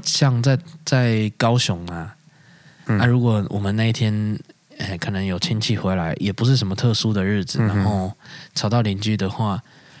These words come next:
Speaker 1: 邻居就会，
Speaker 2: 就还好。
Speaker 1: 就会来说：“哎，不好意思啦，啊，阮兜，阮兜有老人啦，啊，啊，要困啦，啊，
Speaker 2: 嗯哼。
Speaker 1: 伊拢较早起来啦。”嘿，就会，就会这样子讲。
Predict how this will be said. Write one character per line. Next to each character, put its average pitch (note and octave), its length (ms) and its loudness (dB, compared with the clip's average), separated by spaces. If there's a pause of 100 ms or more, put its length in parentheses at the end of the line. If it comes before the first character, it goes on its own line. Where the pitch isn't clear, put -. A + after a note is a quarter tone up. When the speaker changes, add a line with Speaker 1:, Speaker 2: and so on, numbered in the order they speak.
Speaker 1:
邻 A2 120 0
居 B2 160 2
就 B2+ 120 2
会， B2+ 120 4
Speaker 2:
就 B2 160 2
还 G2+ 60 0
好。 G2 60 4
Speaker 1:
就 A2+ 80 4
会 A#2 120 4
来 F2 220 -4
说 G#2+ 320 -2 (480)
：“哎， D#3 260 4 (340)
不 - 100 -8
好 E3 80 4
意 E3 40 4
思 D3+ 220 2
啦， A#2 240 4
啊， D3 240 4 (360)
阮 D3 400 2
兜， D3 400 2 (600)
阮 C#3+ 160 4
兜 C#3+ 200 4
有 A2+ 280 2
老 F#2+ 240 2
人 F#2 300 -2
啦， G2 80 0
啊， B2+ 300 2 (140)
啊， A#2+ 160 0
要 A#2 300 2
困 F#2+ 320 -4
啦， E2+ 100 -8
啊， - 140 -6
Speaker 2:
嗯 G#2+ 100 0
哼。 G2 80 4
Speaker 1:
伊 F#2+ 120 2
拢 A#2 160 2
较 - 100 0
早 A2 200 0
起 - 180 -6
来 D#2+ 200 -4
啦。” - 140 -10
嘿， G2 200 -2
就 C#3 160 4
会， D3 120 6
就 D3 160 4
会 D3 160 6
这 C3+ 140 0
样 A#2 140 2
子 G2 120 -4
讲。 D#2 240 -2